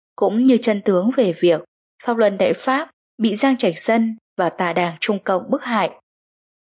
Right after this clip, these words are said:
Em họ nói với tôi, "Pháp Luân Đại Pháp là Phật Pháp, có thể độ nhân.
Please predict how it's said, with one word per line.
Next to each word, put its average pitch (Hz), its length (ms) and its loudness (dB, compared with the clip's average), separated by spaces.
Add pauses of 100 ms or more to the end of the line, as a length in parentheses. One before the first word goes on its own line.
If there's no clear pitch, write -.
(160)
Em 226 160 2
họ 214 300 0
nói 190 220 -2
với 226 200 0
tôi, 233 360 0 (680)
"Pháp 240 140 0
Luân 220 180 2
Đại 190 160 2
Pháp 254 460 -4
là 196 120 2
Phật 185 180 -4
Pháp, 302 420 -2 (340)
có 196 180 -2
thể 240 200 0
độ 180 220 2
nhân. 233 360 2